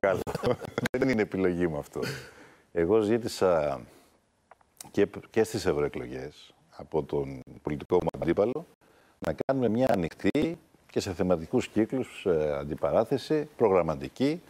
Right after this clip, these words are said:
ο ελληνικός λαός να δει τις θέσεις μας, τις απόψεις μας, τις διαφορές μας και να κρίνει. Τότε είχε πει χαρακτηριστικά στη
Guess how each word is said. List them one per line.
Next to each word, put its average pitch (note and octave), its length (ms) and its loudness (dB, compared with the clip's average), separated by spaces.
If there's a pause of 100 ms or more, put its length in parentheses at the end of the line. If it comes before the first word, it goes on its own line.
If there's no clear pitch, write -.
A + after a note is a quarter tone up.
(380)
ο G2+ 100 4
ελληνικός F#2 360 2
λαός F#2+ 240 4
να G2 120 0
δει F#2+ 120 0
τις E2+ 180 -8
θέσεις G2+ 340 0
μας, C3 180 -2
τις G2+ 160 -6
απόψεις - 480 -2
μας, B2+ 140 0
τις A2+ 100 0
διαφορές F#2 560 2
μας C3+ 340 -6 (360)
και F3 120 2
να D#3 120 4
κρίνει. C3 360 0 (800)
Τότε G3+ 240 4
είχε D3 180 4
πει G3+ 300 0 (360)
χαρακτηριστικά A2 680 2
στη - 120 -2